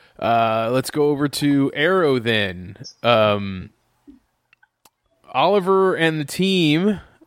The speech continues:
uh, what did they do <laughs> this episode? They had to find Laurel because Laurel, or I'm sorry, Black Siren is now impersonating their Laurel on,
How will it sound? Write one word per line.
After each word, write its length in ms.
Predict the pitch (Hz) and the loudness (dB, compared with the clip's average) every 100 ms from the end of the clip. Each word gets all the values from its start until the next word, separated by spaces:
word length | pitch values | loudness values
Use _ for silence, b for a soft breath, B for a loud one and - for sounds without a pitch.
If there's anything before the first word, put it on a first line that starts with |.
| _ | _
uh, 420 | - 117 113 110 120 | -6 -2 2 2 2
what 160 | 170 | 0
did 100 | 190 | 0
they 120 | 180 | 0
do 140 | 156 156 | 0 -2
<laughs> 20 | |
this 260 | - - - | -2 -4 0
episode? 520 | 131 - 127 107 107 B B B B B B | 0 2 0 0 -2 B B B B B B
They 200 | - 160 | 0 2
had 240 | 180 190 175 | 4 2 2
to 120 | 180 | -2
find 880 | - 170 165 165 160 151 143 131 120 | 0 2 4 4 2 0 -4 -8 -2
Laurel 460 | 131 190 294 330 311 | 0 2 2 2 0
because 240 | 160 160 | 0 0
Laurel, 680 | 135 156 240 240 226 214 208 - | 0 0 2 2 2 0 -4 0
or 240 | 147 143 | 0 2
I'm 120 | 147 | 0
sorry, 200 | 147 143 | 0 0
Black 260 | 123 180 214 | 2 0 -2
Siren 500 | - 185 185 160 143 | 0 2 2 2 0
is 380 | 113 135 131 135 | 0 0 0 -4
now 320 | 127 135 143 | -2 2 2
impersonating 840 | 135 123 170 196 170 151 143 131 | 0 -2 -2 -2 -2 -2 -2 -2
their 240 | 123 190 196 | 0 2 2
Laurel 540 | 143 127 120 120 117 | 2 2 4 2 0
on, 540 | 123 123 120 117 113 | 2 2 4 2 -2